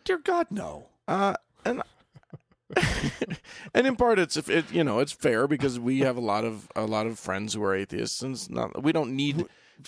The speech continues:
Speaker 2: we don't
Speaker 1: yeah.
Speaker 2: need a support
Speaker 1: I,
Speaker 2: group.
Speaker 1: yeah. Again, yeah, I'm being silly,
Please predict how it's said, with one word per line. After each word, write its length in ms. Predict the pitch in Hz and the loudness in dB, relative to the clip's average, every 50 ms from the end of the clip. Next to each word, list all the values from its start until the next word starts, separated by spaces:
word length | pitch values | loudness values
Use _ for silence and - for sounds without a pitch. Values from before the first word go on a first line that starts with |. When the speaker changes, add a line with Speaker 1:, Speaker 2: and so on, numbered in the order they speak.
| - - - 156 | -20 -10 -2 2
Speaker 2:
we 80 | 214 262 | 2 4
don't 120 | 277 262 220 | 4 4 4
Speaker 1:
yeah. 60 | 196 180 | 2 2
Speaker 2:
need 40 | 160 | 2
a 40 | 143 | 2
support 380 | - 151 - - 147 147 117 131 | 2 2 2 4 2 2 2 2
Speaker 1:
I, 80 | 131 | 0
Speaker 2:
group. 280 | 117 85 - 113 - 104 | -2 -2 -4 -6 -8 -10
Speaker 1:
yeah. 220 | 101 87 80 80 - - - | -10 -10 -10 -12 -14 -14 -14
Again, 600 | - 123 113 139 131 123 117 113 107 104 104 107 _ _ | -10 -4 -2 0 0 0 0 -4 -6 -8 -10 -14 _ _
yeah, 160 | - 95 80 | -16 -14 -12
I'm 100 | 80 85 | -12 -12
being 300 | 85 85 76 73 73 73 - | -14 -14 -16 -16 -16 -18 -16
silly, 440 | - - - - - - - 69 - | -14 -14 -14 -12 -12 -14 -14 -14 -16